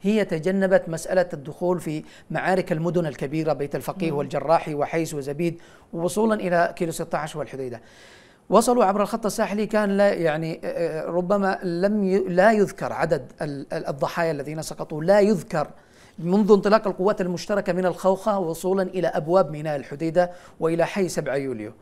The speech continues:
Speaker 2: مم.
Speaker 1: ذكرت ال-، ال-، الأمم المتحدة والبعثة الأممية هذا الملف الإنساني، وأنه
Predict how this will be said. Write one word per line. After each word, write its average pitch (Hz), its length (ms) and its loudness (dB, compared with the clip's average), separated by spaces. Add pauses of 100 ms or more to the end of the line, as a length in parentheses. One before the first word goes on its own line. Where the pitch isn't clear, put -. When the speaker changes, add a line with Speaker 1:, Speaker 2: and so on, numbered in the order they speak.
(140)
Speaker 2:
مم. 185 260 -14 (100)
Speaker 1:
ذكرت 262 460 6
ال-، 170 300 2
ال-، 170 260 -4
الأمم 185 440 0
المتحدة 175 460 -2
والبعثة 165 360 0
الأممية 170 500 -2
هذا 156 100 -6
الملف 156 320 -6
الإنساني، 170 500 -8
وأنه 160 420 -8